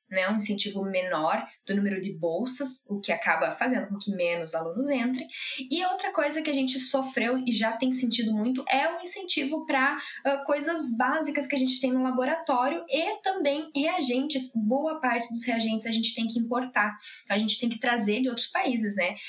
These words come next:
Ah, dependendo, ai, anticorpos, placas, às vezes a gente tem alguns que não são produzidos no Brasil.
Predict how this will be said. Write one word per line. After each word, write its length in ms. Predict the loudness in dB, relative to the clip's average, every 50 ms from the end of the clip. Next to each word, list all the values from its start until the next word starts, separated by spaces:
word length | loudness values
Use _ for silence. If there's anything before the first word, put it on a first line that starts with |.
| -8 -2 0
Ah, 220 | 0 0 0 -2 -6 -8
dependendo, 840 | -2 0 0 0 2 2 2 2 4 4 2 2 2 2 2 2
ai, 240 | 4 4 2 2 0 -2
anticorpos, 640 | -2 -4 -4 -2 0 2 2 4 4 2 2 0 0 -2 -2 -2 -2 0 -2 -4 -6 -4 -2
placas, 640 | 2 2 4 4 4 2 2 0 0 -2 -2 0 -2
às 100 | -2 0
vezes 160 | 0 2 2
a 40 | 2
gente 240 | 2 2 0 0 0
tem 120 | 2 2
alguns 360 | 2 2 2 2 0 -2 -2
que 120 | -2 -2 0
não 180 | 0 2 0
são 200 | 0 0 0 0
produzidos 600 | 2 2 0 2 2 2 2 2 0 0 0 0
no 80 | 0 0
Brasil. 420 | 2 0 0 0 0 0 0 0